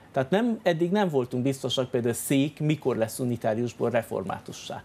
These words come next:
Most már, ha a széki lelkész a református püspöknek a komája, ö, akkor valószínű, hogy ebben az időpontban már református volt. Tehát, ö, egy ilyen esetben, ö, kapcsolati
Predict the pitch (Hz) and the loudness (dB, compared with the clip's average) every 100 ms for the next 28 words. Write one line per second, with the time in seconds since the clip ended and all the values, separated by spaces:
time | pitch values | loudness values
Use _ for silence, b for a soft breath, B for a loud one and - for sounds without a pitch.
0 | B B B 151 156 143 139 165 220 - | B B B -2 2 2 2 2 0 2
1 | 143 135 135 127 123 127 151 123 117 110 | 4 4 2 -2 2 0 2 0 0 -2
2 | 127 - 127 - - 110 101 101 117 107 | -4 -6 -6 -2 -4 -4 -4 -2 0 2
3 | 104 104 110 120 151 - - - - - | 2 2 4 2 0 -12 -20 -20 -20 -20
4 | B B B - 156 170 165 160 156 135 | B B B 0 2 4 2 2 0 2
5 | 160 127 - 120 113 110 120 120 117 110 | 2 0 0 -2 0 2 2 2 2 0
6 | 110 107 123 113 107 117 110 107 104 117 | 0 -2 -2 -2 -2 -2 0 2 2 2
7 | 117 110 104 98 - - 110 113 107 - | 0 -2 0 -4 -6 -10 -4 -4 -4 -10
8 | B B - 131 127 127 160 165 147 135 | B B 0 2 4 0 2 2 2 0
9 | 123 123 117 - - - 127 123 120 120 | -2 -6 -6 -18 -20 -10 0 2 2 0
10 | 117 120 156 160 - 131 110 117 | 0 0 -2 -2 0 2 2 0